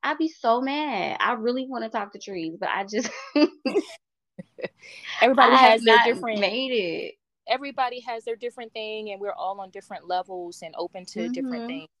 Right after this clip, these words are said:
Speaker 2: So, so don't
Speaker 1: Are
Speaker 2: you,
Speaker 1: you a
Speaker 2: you
Speaker 1: earth
Speaker 2: focus
Speaker 1: sign?
Speaker 2: on, I am an earth sign. I am.
Speaker 1: And
Speaker 2: I'm a
Speaker 1: see,
Speaker 2: Capricorn.
Speaker 1: and,
Speaker 2: <laughs>
Speaker 1: and see, that's why you can talk to trees. And <laughs>
Speaker 2: <laughs>
Speaker 1: I'm, I'm a, I'm an air sign.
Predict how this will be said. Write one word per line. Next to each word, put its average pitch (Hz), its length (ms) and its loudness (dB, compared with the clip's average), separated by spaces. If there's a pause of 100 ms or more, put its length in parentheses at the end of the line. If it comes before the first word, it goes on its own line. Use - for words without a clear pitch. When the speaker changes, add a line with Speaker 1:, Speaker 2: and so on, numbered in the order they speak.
Speaker 2:
So, 156 360 -2 (500)
so 208 400 2 (100)
don't 226 340 2 (180)
Speaker 1:
Are 254 100 8
Speaker 2:
you, 277 80 6
Speaker 1:
you 302 140 4
a 269 80 4
Speaker 2:
you - 120 2
Speaker 1:
earth 262 80 0
Speaker 2:
focus 285 360 2
Speaker 1:
sign? 214 140 -4
Speaker 2:
on, 214 120 -10 (840)
I 185 120 -4
am 190 180 -6
an 175 60 -4
earth 170 160 -6
sign. 151 420 -14 (340)
I 175 120 -6
am. 165 160 -4
Speaker 1:
And 226 120 0
Speaker 2:
I'm 190 100 -2
a 196 80 -6
Speaker 1:
see, 233 40 -10
Speaker 2:
Capricorn. 196 540 -6 (840)
Speaker 1:
and, 208 340 4
Speaker 2:
<laughs> - 100 -14
Speaker 1:
and 190 240 -2 (120)
see, 208 440 -6
that's 196 220 0
why 196 120 -2
you 196 100 -10
can 208 120 -14
talk 180 240 -4
to 185 60 -14
trees. 165 380 -8 (100)
And 175 240 0 (420)
<laughs> - 0 -
Speaker 2:
<laughs> 262 800 4
Speaker 1:
I'm, 254 200 6 (160)
I'm 247 240 0
a, 208 160 -6
I'm 214 180 -2
an 214 80 -8
air 214 220 -4
sign. 156 520 -10